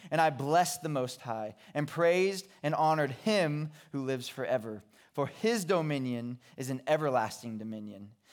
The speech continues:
His kingdom en-, endures from generation to generation. All the inhabitants of the earth are accounted as nothing. He does according to his will among the host of heaven and among the inhabitants of the earth,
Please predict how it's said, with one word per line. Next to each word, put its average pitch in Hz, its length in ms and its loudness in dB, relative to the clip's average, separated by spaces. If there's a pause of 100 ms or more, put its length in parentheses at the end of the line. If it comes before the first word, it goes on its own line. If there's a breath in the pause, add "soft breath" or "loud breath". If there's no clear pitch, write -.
His 180 200 0
kingdom 226 440 2
en-, 160 380 -4
endures 165 540 0
from 151 240 -4
generation 180 880 2 (180 loud breath)
to 156 100 -6
generation. 143 720 -2 (200 loud breath)
All 240 320 6
the 226 140 2
inhabitants 190 640 2
of 180 80 -2
the 165 120 0
earth 170 200 2
are 160 80 2
accounted 180 420 2
as 151 220 0
nothing. 170 640 0 (240 loud breath)
He 233 180 -4
does 208 260 4
according 202 440 0
to 180 120 -2
his 185 240 0
will 147 400 2 (160 loud breath)
among 165 240 0
the 139 80 2
host 202 400 -2
of 143 100 -2
heaven 120 420 -2 (180 loud breath)
and 147 100 -4
among 160 220 0
the 151 80 -4
inhabitants 165 640 0
of 147 80 -6
the 135 140 -4
earth, 127 200 -2